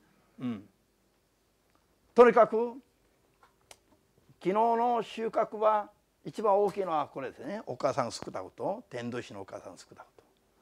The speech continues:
それからそこの、その地元の牧師たちとの出会いがあったんですね。うん。で、とにかくこれから、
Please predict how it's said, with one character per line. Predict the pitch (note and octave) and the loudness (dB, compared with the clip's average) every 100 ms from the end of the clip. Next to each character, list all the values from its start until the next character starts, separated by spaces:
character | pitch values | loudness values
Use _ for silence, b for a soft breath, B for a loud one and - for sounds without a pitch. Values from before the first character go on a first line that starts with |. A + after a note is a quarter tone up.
| _ _ _ _ | _ _ _ _
そ | E3 | -4
れ | |
か | E3 | 0
ら | C#3+ | 0
そ | - | -2
こ | C#3+ E3+ | -6 -4
の、 | D#3+ D3+ _ - | -4 -6 _ -20
そ | - E3+ | -6 0
の | D#3+ D3+ | 2 0
地 | D#3 | -2
元 | D#3+ D#3 F3 | -4 -2 -2
の | E3 C#3 | -2 -4
牧 | D#3 | -8
師 | - | -6
た | C3+ | -6
ち | - | -6
と | - D#3 F3 _ _ _ _ _ _ _ _ _ - | -6 -6 -8 _ _ _ _ _ _ _ _ _ -6
の | D#3+ | -4
出 | - C3+ | -2 0
会 | C3 | 0
い | B2 | -2
が | A#2+ - | -6 -6
あ | |
っ | - | -10
た | F#2+ | -10
ん | F2+ | -10
で | |
す | - | -18
ね。 | A2 D#3+ G#3 _ _ _ | -18 -18 -18 _ _ _
う | |
ん。 | B2+ A2 G2+ G2+ _ _ _ _ _ _ _ _ _ _ _ _ _ _ _ _ _ _ _ _ _ _ _ _ | -18 -18 -20 _ _ _ _ _ _ _ _ _ _ _ _ _ _ _ _ _ _ _ _ _ _ _ _ _
で、 | - D3 C3+ B2 _ _ _ _ _ _ _ | -6 -4 -4 -8 _ _ _ _ _ _ _
と | D3+ | -8
に | D3 | -4
か | D3 | -2
く | C3 B2+ | -4 -6
こ | C3+ | -4
れ | C3+ | -2
か | D3 | 0
ら、 | C#3+ C#3 B2+ | 0 0 -2